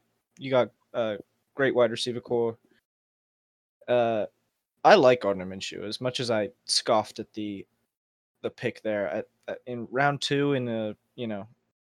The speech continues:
in a draft where we're basically, you know, starting a franchise here.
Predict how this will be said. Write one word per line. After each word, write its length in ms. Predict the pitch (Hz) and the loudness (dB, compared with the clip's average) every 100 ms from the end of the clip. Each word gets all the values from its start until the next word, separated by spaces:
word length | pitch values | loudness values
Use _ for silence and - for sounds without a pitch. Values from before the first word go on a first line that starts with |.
| _ - | _ -8
in 160 | 127 | -6
a 60 | 113 | -6
draft 420 | 120 117 120 - | -2 0 0 -2
where 140 | 123 | -4
we're 240 | 113 110 110 _ _ _ _ _ _ _ _ _ _ _ _ _ _ _ _ _ - _ _ _ - | -2 -4 -6 _ _ _ _ _ _ _ _ _ _ _ _ _ _ _ _ _ -20 _ _ _ -6
basically, 480 | 123 117 107 107 98 _ _ _ _ _ _ _ - | -4 -4 -6 -8 -10 _ _ _ _ _ _ _ -14
you 100 | 113 | -10
know, 80 | 85 | -6
starting 360 | - 135 113 | 0 0 0
a 40 | 95 | -4
franchise 640 | 123 120 120 113 104 101 | -4 -4 -4 -4 -4 -6
here. 340 | 104 98 110 | -6 -8 -10